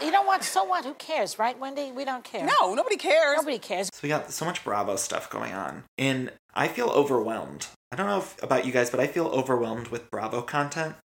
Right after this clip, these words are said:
Speaker 3: Now, of course, I'm not giving up any of it. <laughs> I'm watching every last second until I'm blue in the face. But I'm having a hard time fitting it in because a lot of my time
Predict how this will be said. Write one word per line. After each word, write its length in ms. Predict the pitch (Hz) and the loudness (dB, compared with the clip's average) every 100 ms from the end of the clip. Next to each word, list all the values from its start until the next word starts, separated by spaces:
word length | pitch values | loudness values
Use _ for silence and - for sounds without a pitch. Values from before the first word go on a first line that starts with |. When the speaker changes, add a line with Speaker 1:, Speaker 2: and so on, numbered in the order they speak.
| - | -10
Speaker 3:
Now, 140 | 139 147 | -6 -4
of 160 | - | -4
course, 440 | - 160 196 - - | 0 0 0 -4 -10
I'm 260 | - 143 135 | 0 2 2
not 260 | 135 135 - | 2 0 0
giving 220 | 139 135 | 0 2
up 120 | 117 | 0
any 180 | 127 123 | 0 -2
of 120 | 87 | -4
it. 180 | 64 62 - - | -6 -8 -10 -8
<laughs> 220 | - - | -6 -4
I'm 220 | 131 117 | -6 -6
watching 580 | 117 123 131 - 143 143 - _ _ _ _ _ _ | -2 0 0 -2 -4 -6 -14 _ _ _ _ _ _
every 220 | 127 139 160 | -2 0 2
last 260 | 147 156 | 4 2
second 360 | - 98 117 123 | -2 -4 -6 -8
until 240 | 120 123 | -8 -6
I'm 100 | 117 | -6
blue 180 | 113 120 | -4 -4
in 60 | 131 | -4
the 80 | |
face. 360 | 151 - 69 - _ _ | -4 -6 -8 -12 _ _
But 220 | 147 143 | 2 2
I'm 160 | - 147 | 2 2
having 260 | 143 147 165 | 2 0 -2
a 60 | |
hard 160 | 170 160 | -4 -4
time 220 | 156 139 | -2 -2
fitting 240 | 147 135 | -2 -2
it 80 | 127 | -2
in 160 | 175 165 | -2 -2
because 420 | 143 139 127 - _ _ | -4 -2 -4 -6 _ _
a 80 | 131 | -2
lot 240 | 135 135 | 2 4
of 120 | 160 175 | 2 0
my 120 | 175 | -4
time 540 | - 123 101 98 127 | -4 -6 -6 -6 -10